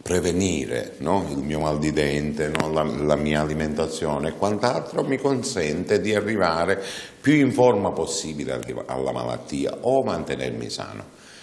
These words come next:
Quindi il concetto di prevenzione è un concetto che è stato affermato potentemente ieri sera, anche con forza, no? Provocando anche un qualche,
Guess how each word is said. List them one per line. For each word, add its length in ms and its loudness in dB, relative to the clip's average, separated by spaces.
Quindi 240 6
il 120 -2
concetto 420 0
di 140 -2
prevenzione 1040 2
è 260 2
un 240 -2
concetto 640 0
che 80 -2
è 20 0
stato 300 4
affermato 800 0
potentemente 1200 0
ieri 1400 -6
sera, 440 -2
anche 320 0
con 240 2
forza, 500 2
no? 240 -6
Provocando 720 -4
anche 340 -2
un 540 -4
qualche, 540 2